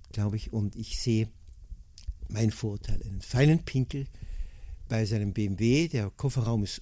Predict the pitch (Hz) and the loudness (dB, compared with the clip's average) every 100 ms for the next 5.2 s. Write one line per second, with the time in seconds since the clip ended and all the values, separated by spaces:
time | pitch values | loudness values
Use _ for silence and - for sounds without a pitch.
0 | - - 131 - 156 180 - - - - | -10 -4 -4 -2 -4 -4 -6 -16 -18 -12
1 | - - - - - - 120 120 117 110 | -12 -12 -6 -6 -6 -4 2 4 4 2
2 | 117 107 107 107 - - - - - - | 2 2 0 -2 -6 -18 -20 -20 -16 -4
3 | 113 - 113 110 - 104 98 98 98 - | -2 0 0 0 -4 -4 -4 -6 -6 -4
4 | 110 113 98 101 - 107 104 101 101 - | -2 -4 -6 -8 -8 -8 -8 -8 -12 -14
5 | - - | -12 -10